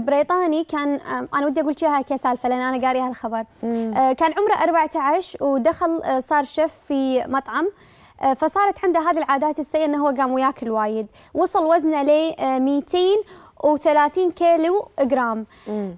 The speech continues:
Speaker 1: آم، وهو بعمر واحد وثلاثين، فصار إنه هو لا خلاص، يعني أنا، يعني أنا شفت صورة الشخص.
Speaker 2: مم.
Speaker 1: أنا لا، يعني صار
Speaker 2: واقع
Speaker 1: عندي
Speaker 2: نشوفه على
Speaker 1: إي،
Speaker 2: الهوا الحين.
Speaker 1: بالضبط،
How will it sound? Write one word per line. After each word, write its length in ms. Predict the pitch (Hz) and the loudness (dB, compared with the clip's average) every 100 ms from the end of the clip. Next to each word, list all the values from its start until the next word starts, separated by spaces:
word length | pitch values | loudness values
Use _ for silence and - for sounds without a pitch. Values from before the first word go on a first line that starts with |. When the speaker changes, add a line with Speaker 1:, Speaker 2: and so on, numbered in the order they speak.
| - | 0
Speaker 1:
آم، 500 | 269 269 269 262 262 _ _ _ - | 2 4 2 0 -2 _ _ _ -4
وهو 380 | 302 339 381 359 | 0 2 2 2
بعمر 380 | 370 403 440 466 | 0 0 2 2
واحد 340 | 359 415 294 | 2 0 -2
وثلاثين، 600 | 320 285 254 247 240 226 | -2 0 0 -2 -4 -8
فصار 460 | 220 285 - 370 359 | -6 -4 2 2 2
إنه 160 | 330 | 2
هو 160 | 330 320 | 2 0
لا 120 | 254 | 0
خلاص، 420 | - - 226 214 | -4 -6 -6 -6
يعني 180 | 220 226 | -10 -6
أنا، 360 | 247 - 294 277 | -2 0 0 -2
يعني 240 | 254 233 | -6 -4
أنا 160 | 269 294 | 0 0
شفت 200 | 359 - - | -2 -6 -2
صورة 240 | 339 302 294 | 0 0 -2
الشخص. 320 | 240 254 226 - _ _ - | -4 -6 -6 -14 _ _ -14
Speaker 2:
مم. 180 | 220 214 202 | -12 -6 0
Speaker 1:
أنا 180 | 302 | 2
لا، 120 | 285 277 | 2 0
يعني 240 | 269 254 | -2 -2
صار 160 | 262 320 | 2 2
Speaker 2:
واقع 120 | 269 | 4
Speaker 1:
عندي 160 | 254 240 | 2 2
Speaker 2:
نشوفه 340 | 226 247 277 | 0 0 2
على 160 | 247 240 | 2 2
Speaker 1:
إي، 40 | |
Speaker 2:
الهوا 240 | 240 233 202 | 2 0 0
الحين. 240 | 190 208 | -2 0
Speaker 1:
بالضبط، 300 | 339 262 247 | 0 2 -2